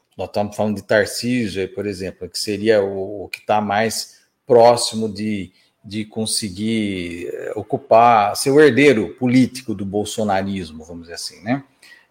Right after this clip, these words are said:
Então, esse fascismo, ele pode até perder o nome de bolsonarismo, mas ele vai continuar existindo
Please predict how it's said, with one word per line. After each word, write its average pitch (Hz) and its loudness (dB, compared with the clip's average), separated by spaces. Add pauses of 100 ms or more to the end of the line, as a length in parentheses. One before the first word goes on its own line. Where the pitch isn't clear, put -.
Então, 165 8
esse 175 4
fascismo, 135 2
ele 117 -2
pode 131 8
até 127 6
perder 135 2
o 139 2
nome 107 2
de 95 -10
bolsonarismo, 101 -4 (380)
mas 117 4
ele 131 0
vai 143 2
continuar 165 0
existindo 165 -4